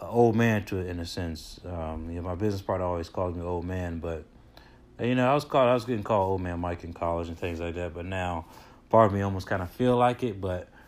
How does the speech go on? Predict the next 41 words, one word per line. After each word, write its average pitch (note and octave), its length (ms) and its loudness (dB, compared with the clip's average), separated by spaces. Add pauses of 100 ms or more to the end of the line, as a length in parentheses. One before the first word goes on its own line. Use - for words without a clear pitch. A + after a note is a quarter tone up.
(140)
I G#2+ 100 2
don't A2 100 2
want A2 160 0
that F#2+ 220 -2
to, F#2 380 -2 (160)
uh, F2 300 -4
affect G2 340 -2
me F2+ 300 -4
or, E2 320 -6 (560)
you B2 100 0
know, G#2+ 140 2
the G2 80 0
mindset. G2 680 0 (1000)
I G#2 140 0
truly A#2+ 260 4
believe A2 340 2
that G2 200 4
if F#2+ 180 -4
you F2+ 300 -4 (320)
think A#2 220 0
positive, B2+ 460 4
then G2 140 -2
you F2+ 80 -6
can A2+ 140 -6
heal G2+ 160 -2
fa-, F2+ 260 -2 (220)
faster. F#2+ 340 -4
If E2+ 180 -6
you E2+ 220 -8 (420)
think F#2 180 0
negative, G2 360 4
then F2 260 -2
you, F2 380 -4 (100)
it - 180 -10
takes F#2+ 220 -6
a G2 60 -4
little F2 160 -6
bit E2+ 40 -4
longer F2+ 240 -2
to E2 380 -6 (1400)
recover. G2 560 8